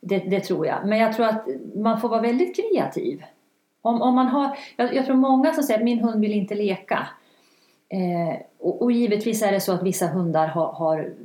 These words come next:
svårare, är svårare att få igång och leka än andra. Det är ju självklart. Men, men jag tror ändå att det finns olika sätt att leka på också. Jag tror att många tänker att för att leka så måste hunden kampa och dra.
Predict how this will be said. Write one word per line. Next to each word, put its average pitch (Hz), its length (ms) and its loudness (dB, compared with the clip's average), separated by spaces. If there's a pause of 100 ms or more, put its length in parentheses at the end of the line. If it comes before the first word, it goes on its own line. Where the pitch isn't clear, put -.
(160)
svårare, 190 500 -2
är 190 160 -2
svårare 185 320 0
att 294 80 -4
få 185 80 -2
igång 147 340 -2
och - 180 -8
leka 135 300 -6
än 160 180 -4
andra. 180 400 0
Det 262 200 2
är 147 80 -4
ju 143 480 -4
självklart. - 600 -8 (520)
Men, 214 340 0
men 226 140 2
jag 226 160 2
tror 254 180 2
ändå 233 340 2
att 220 240 0 (340)
det 240 80 -2
finns 247 300 2
olika 247 360 0
sätt 240 260 -2
att 254 80 2
leka 285 480 0
på 381 160 0
också. 160 180 -2
Jag 202 100 0
tror 254 100 0
att 240 80 -4
många 262 400 4
tänker 214 400 -2
att 202 220 -2 (540)
för 214 80 -6
att 220 140 -2
leka 226 440 0
så 233 100 -2
måste 214 300 -2
hunden 180 400 -2
kampa 175 600 -4
och 190 120 -4
dra. - 420 0